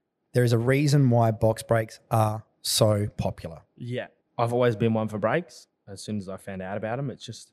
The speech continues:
Speaker 2: especially if you're just collecting a team or one person, it's so much better, um, from an entry standpoint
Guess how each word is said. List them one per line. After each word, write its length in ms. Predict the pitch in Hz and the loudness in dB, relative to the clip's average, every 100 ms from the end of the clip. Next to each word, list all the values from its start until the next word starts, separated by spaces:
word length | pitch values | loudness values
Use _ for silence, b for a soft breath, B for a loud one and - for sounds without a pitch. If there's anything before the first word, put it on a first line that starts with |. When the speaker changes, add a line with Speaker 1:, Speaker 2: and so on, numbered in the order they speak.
| _ | _
Speaker 2:
especially 380 | 120 - 151 151 | -6 -2 -2 -4
if 80 | 117 | -6
you're 80 | 117 | -8
just 200 | 107 - | -10 -10
collecting 440 | 107 104 - 101 | -10 -10 -10 -12
a 40 | |
team 460 | 95 - 104 104 110 | -12 -10 -8 -6 -6
or 120 | 98 | -8
one 180 | 101 101 | -8 -8
person, 320 | 98 95 - 92 | -8 -10 -12 -12
it's 100 | - | -8
so 160 | 123 | -4
much 180 | 127 101 | -4 -8
better, 320 | - 98 95 - - | -10 -10 -10 -14 -14
um, 240 | 101 95 | -12 -10
from 160 | - 101 | -10 -12
an 80 | - | -10
entry 260 | 107 107 104 | -10 -10 -14
standpoint 600 | - 92 95 - 95 | -16 -16 -14 -14 -14